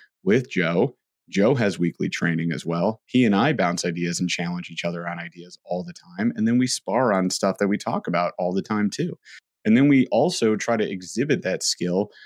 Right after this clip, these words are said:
on, you know, media like this. So we'll go on to a podcast, we'll talk about it, we'll role play with other people, we'll spar, we'll answer questions via Facebook.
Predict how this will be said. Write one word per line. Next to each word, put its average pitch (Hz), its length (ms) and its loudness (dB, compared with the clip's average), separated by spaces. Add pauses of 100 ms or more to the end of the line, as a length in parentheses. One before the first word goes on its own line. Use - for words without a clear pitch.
(100)
on, 110 220 4 (180)
you 101 180 2
know, 90 160 0 (140)
media 104 680 4 (200)
like 107 300 2
this. - 420 0
So - 180 0
we'll 104 140 4
go 98 220 4
on 98 160 4
to 92 140 0
a 82 100 -4
podcast, 135 640 -2
we'll 90 100 -8
talk 131 340 -2
about 120 300 0
it, 107 120 0
we'll 87 220 -4
role 117 240 2
play 123 200 2
with 107 160 0
other 92 180 -4
people, 131 400 -2
we'll 98 80 0
spar, 117 460 -2
we'll 98 200 -2
answer 107 300 -4
questions 101 480 -4
via 95 200 2 (120)
Facebook. 95 320 -2